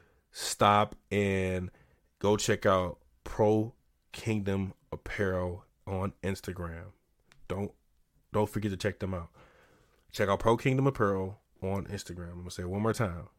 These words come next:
Go check out Pro Kingdom Apparel on Instagram. And do not forget to tune in until the next three episodes of Tough Conversations Podcast, where I'm doing a series called What About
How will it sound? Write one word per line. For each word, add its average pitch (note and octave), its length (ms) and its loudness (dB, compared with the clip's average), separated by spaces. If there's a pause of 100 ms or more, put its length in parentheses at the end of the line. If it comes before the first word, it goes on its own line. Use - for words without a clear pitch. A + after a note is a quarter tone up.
(100)
Go - 200 4
check E3 260 4
out F#2 260 -2 (180)
Pro A2 320 2
Kingdom G2 520 -2
Apparel F2 580 -6 (420)
on G2 240 4
Instagram. F#2 600 -6 (260)
And A#2 400 4 (340)
do B2+ 140 6
not C#3 240 6
forget A2+ 380 -4
to G2 120 -8
tune G#2+ 300 0
in G2 120 0
until G2 300 0
the F2+ 120 -4
next G2+ 640 0 (440)
three D3 720 0 (460)
episodes F2+ 840 -2 (240)
of - 140 -12
Tough C3+ 200 4
Conversations A2+ 520 2
Podcast, F2+ 720 -6
where F#2 140 -4
I'm G2 120 -2
doing G2 240 0
a F2 60 -6
series G#2+ 560 2
called F2+ 400 -6
What B2 180 4
About B2 440 2